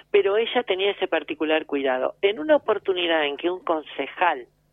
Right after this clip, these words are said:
se metió a decidir dentro de una unidad básica femenina y ella se enteró, lo sancionó directamente, porque ellas tenían que,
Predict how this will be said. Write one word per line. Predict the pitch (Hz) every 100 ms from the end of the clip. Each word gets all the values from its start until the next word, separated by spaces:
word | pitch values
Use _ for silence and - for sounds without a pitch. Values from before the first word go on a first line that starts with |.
| _ - - - -
se | 277 311
metió | 240 - 185 165 123 - _
a | 147 165
decidir | 208 - 226 190 170 131 117
dentro | 170 196 214 175
de |
una | 185 185
unidad | 180 160 160 160
básica | 165 160 160 151 143
femenina | 143 131 139 143 127 120 123
y | 190 226
ella | 277 - 165 -
se | 220
enteró, | 262 277 277 233 180 196 - - - -
lo | 214
sancionó | - 247 240 - 202 202 311 254 - _ _ _ _ _ - - -
directamente, | 175 208 269 - 220 180 165 185
porque | 170 196 202
ellas | 233 233 -
tenían | 214 214 220
que, | 208 208